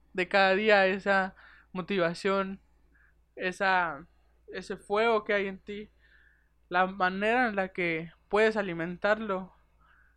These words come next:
pues, es buscándolo constantemente. No puedes, no puedes pedir pan de cada día si estás en modo offline. Entonces, no pongas tu vida en modo offline.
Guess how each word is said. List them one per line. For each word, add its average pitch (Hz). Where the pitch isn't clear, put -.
pues, 180
es 202
buscándolo 202
constantemente. 190
No 208
puedes, 233
no 214
puedes 240
pedir 214
pan 208
de 208
cada 196
día 208
si 185
estás 180
en 185
modo 175
offline. 165
Entonces, 202
no 208
pongas 208
tu 170
vida 175
en 180
modo 170
offline. 170